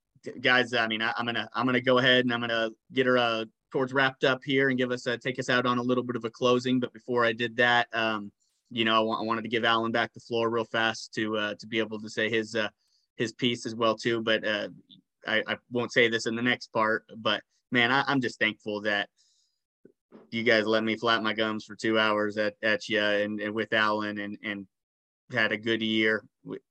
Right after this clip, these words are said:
all the, all the faces on the screen. I mean, it's, it's, I, I don't, I don't need a hundred thousand people. I need this group right here. I, I need, uh, the, the people in front of my face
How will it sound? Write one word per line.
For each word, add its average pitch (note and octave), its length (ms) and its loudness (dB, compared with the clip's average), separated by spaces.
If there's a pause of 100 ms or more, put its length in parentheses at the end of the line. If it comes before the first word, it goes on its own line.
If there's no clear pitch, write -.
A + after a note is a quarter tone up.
(200)
all A2 200 -2
the, A2+ 80 -2
all A2+ 160 0
the G#2+ 140 -6
faces A2 440 0
on A2 180 0
the G#2+ 80 -6
screen. G#2+ 540 -6
I G#2+ 120 -4
mean, G#2 280 -4 (460)
it's, - 420 -2
it's, - 400 -2 (2750)
I, B2+ 200 2 (380)
I A#2 140 4
don't, C3 300 2
I B2+ 120 2
don't C3 180 2
need B2+ 380 2 (300)
a G#2+ 60 -8
hundred A2 340 -8
thousand G2+ 300 -2
people. - 340 -16 (120)
I G#2+ 80 -10
need G#2 300 -4
this G#2+ 200 -2
group A2 280 -6
right G#2+ 180 0
here. F#2+ 180 -16 (180)
I, G#2 80 -4
I G#2+ 180 -2
need, A2+ 220 0
uh, F#2+ 160 -4
the, G#2+ 180 -6
the G#2 160 -16
people A2+ 320 -4
in A2 100 -4
front A2+ 220 -2
of A2 60 -4
my A2 100 -4
face A2 460 0